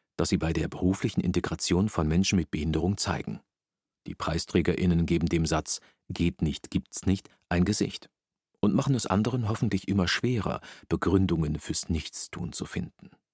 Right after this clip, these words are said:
Zweitausendzweiundzwanzig ist sicherlich ein von vielen Krisen und Herausforderungen gezeichnetes Jahr. Trotzdem haben sich bis zum Ablauf der Bewerbungsfrist im September interessante Unternehmen und öffentliche Institutionen für die Auszeichnung des Landesbehindertenbeirates beworben.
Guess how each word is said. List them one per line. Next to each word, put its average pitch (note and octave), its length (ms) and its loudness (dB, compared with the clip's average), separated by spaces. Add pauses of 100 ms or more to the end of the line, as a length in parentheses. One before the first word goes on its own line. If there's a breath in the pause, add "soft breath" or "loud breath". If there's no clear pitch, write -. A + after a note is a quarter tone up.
(960)
Zweitausendzweiundzwanzig A#2 1200 2
ist - 160 -2
sicherlich G#2+ 420 0
ein F#2 140 2
von E2 200 -2
vielen G#2 440 2
Krisen G2 480 0
und - 180 -4
Herausforderungen F#2 800 2
gezeichnetes - 720 -6
Jahr. - 320 -4 (600 soft breath)
Trotzdem D#2 480 2
haben F2 240 4
sich F2 200 0
bis - 180 2
zum F2+ 140 0
Ablauf G#2 440 0
der F2+ 100 2
Bewerbungsfrist E2+ 640 0
im F2+ 120 0
September E2+ 560 0
interessante F#2 500 0
Unternehmen E2 580 0 (280 loud breath)
und F#2 120 0
öffentliche B2 440 0
Institutionen F#2 840 -2
für - 140 0
die E2+ 140 0
Auszeichnung G#2 540 0
des F2 160 -2
Landesbehindertenbeirates E2+ 1200 0
beworben. F#2+ 560 -4